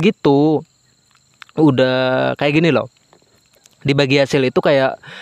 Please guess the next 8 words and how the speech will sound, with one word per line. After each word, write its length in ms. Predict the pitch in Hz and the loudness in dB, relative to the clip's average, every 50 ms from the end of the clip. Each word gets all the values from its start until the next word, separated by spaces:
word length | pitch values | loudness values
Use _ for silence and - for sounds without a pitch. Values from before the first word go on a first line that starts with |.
| - - | -20 -16
siang, 560 | - - 160 147 139 135 131 131 131 131 139 135 | -6 -4 -2 -2 0 0 0 0 0 -2 -2 -4
siang, 720 | - - - 131 131 131 131 127 123 123 123 123 123 123 | -4 -2 0 0 0 0 -2 -2 -2 0 0 -2 -2 -4
kalau 240 | 120 - 131 135 143 | -4 -2 -2 -2 -2
misalnya 400 | 143 131 160 139 131 139 170 185 | -2 -2 -2 -2 -2 -2 0 2
lo 160 | 202 220 180 | 2 2 2
dapat 240 | 139 131 - 127 131 | 2 0 -2 -2 -4
satu 160 | 120 117 120 | -2 -2 -2
dolar 640 | 107 104 107 110 117 127 131 120 113 104 101 101 | 0 0 0 0 0 0 0 -2 -4 -6 -8 -12